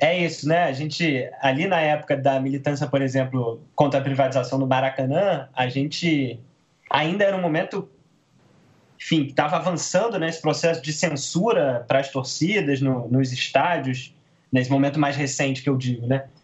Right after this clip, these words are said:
E, enfim, teve, a gente, a gente penou pra levar algumas faixas pra, pra dentro do estádio, conseguimos abrir algumas,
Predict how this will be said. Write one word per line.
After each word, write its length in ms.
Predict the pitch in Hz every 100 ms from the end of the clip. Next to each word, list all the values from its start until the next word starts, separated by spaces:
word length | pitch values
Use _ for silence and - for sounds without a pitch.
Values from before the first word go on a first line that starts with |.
| _ _ _
E, 580 | 131 143 139 131 120 117 - _ _ -
enfim, 240 | 175 160
teve, 280 | 170 151 156
a 100 | 131
gente, 500 | 143 131 208 196 156
a 120 | 131
gente 260 | 131 151 -
penou 460 | 202 196 190 214
pra 200 | - 139
levar 260 | 135 127 139
algumas 420 | 139 143 147 127
faixas 540 | - 139 147 - 131 127
pra, 280 | 131 123
pra 160 | - 135
dentro 220 | 139 143
do 40 | 135
estádio, 880 | - 131 143 175 147 127 127 120 - _
conseguimos 640 | - 165 170 135 175 208 156
abrir 260 | 131 160
algumas, 1000 | 143 127 147 208 180 139 127 127 -